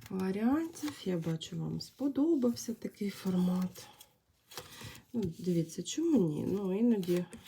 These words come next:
хочеться, да, отримати якусь пораду.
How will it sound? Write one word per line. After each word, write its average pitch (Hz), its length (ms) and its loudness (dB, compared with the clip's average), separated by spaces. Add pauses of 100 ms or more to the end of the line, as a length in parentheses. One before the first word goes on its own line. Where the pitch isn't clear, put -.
(260)
хочеться, - 520 -8
да, 175 240 -4
отримати 175 640 -2
якусь 160 420 -6
пораду. 165 440 -4